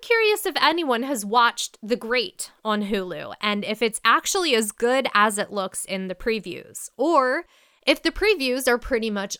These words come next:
all that's good. I feel like I need more answers before I invest time, because I'm getting used to scooter walks with my daughter outside as a new pastime.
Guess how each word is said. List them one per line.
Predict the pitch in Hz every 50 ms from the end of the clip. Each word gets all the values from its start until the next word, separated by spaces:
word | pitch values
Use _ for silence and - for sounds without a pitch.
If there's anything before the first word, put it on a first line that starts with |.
| _
all | - 175 180 180 185 180
that's | 175 175 - - - -
good. | - - 226 196 - - - - - - _ _ -
I | 202 208
feel | 208 - 302 381 427
like | 415 381 370 -
I | 330 294
need | 277 285 277 277 285 247
more | 247 254 240 233
answers | 180 196 202 214 220 214 - 202 185 170 196 -
before | - 233 277 - - 240 233 214
I | 208 208
invest | 202 202 196 180 202 196 202 - - -
time, | - - 202 175 - 131 - 202
because | 208 240 208 233 226 208 196 - - - _ _ _ _ _ _ _ 285
I'm | 302 311
getting | 302 427 453 466 427 359
used | 339 302 - - - -
to | 285
scooter | - - - - 311 311 285 220 190 185
walks | 175 175 - - - - - - -
with | 220 220 226 226 -
my | 247 233 226 226
daughter | 202 247 233 226 214 202 185 -
outside | 185 208 208 - - - 254 220 214 185 180 - -
as | 165 180 202 220 - 240
a | 208
new | 208 208 208
pastime. | - - 240 254 247 - - - - 226 196 - - 87 - - -